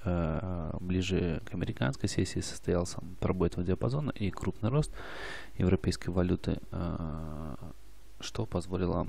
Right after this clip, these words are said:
достаточно неплохо заработать. Я обращал внимание на все точки входа, разбирал сделки и говорил о том, что и как нужно действовать, э, при определённых обстоятельствах. Вчера эти обстоятельства отлично отработали, поэтому, кому интересно, можете, м, заходить на сайт компании Instaforex, и там подробно расписаны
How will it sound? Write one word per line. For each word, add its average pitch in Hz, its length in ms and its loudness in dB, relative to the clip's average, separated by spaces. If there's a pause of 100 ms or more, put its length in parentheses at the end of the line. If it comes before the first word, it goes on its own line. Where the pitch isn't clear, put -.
достаточно 90 680 2 (100)
неплохо - 420 2
заработать. 113 600 2
Я 104 60 8
обращал 92 380 4
внимание 90 600 2
на 90 480 2 (120)
все - 200 2
точки - 320 2
входа, 98 600 6
разбирал 90 460 6
сделки 90 420 4
и 90 300 0
говорил 90 400 4
о 87 60 6
том, 87 200 -2
что 87 380 -2 (840)
и 98 80 0
как - 280 4
нужно 90 280 2
действовать, 87 680 2
э, 92 720 -2
при 95 160 2
определённых 95 520 2
обстоятельствах. - 600 2
Вчера 92 260 4
эти - 140 0
обстоятельства - 760 2
отлично - 400 0
отработали, 110 540 4
поэтому, 92 420 2
кому 87 320 -2
интересно, 92 480 2
можете, 90 400 2
м, 78 340 -4
заходить 87 520 0
на 101 60 -2
сайт 85 280 2
компании 90 460 0
Instaforex, - 600 2
и 104 240 0
там 90 340 0
подробно 92 520 2
расписаны - 680 -2